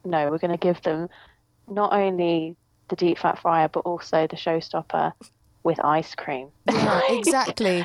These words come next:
Speaker 1: come on, guys.
Speaker 2: The day, the, the day of the year when it's probably best to leave ice cream alone.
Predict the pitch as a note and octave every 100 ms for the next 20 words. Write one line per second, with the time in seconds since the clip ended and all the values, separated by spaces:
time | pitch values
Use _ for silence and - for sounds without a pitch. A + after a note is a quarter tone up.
0 | - - B4 F4 F3+ D#3+ E3+ - - -
1 | - - C4 - A3+ - G3 G#3 A3 C4+
2 | C4 C4+ C4+ B3+ - A3+ A#3+ A#3+ C#4 B3
3 | C#4 D4 D4 B3+ C4 A#3+ A3+ G3 E3+ F#3
4 | G3+ F#3+ F#3+ - B3 A3 A3 G#3 - A#3
5 | G3 - - G#3+ G3 G3 F3+ F#3 F#3 -
6 | G3 F3+ F3+ F#3 E3 D#3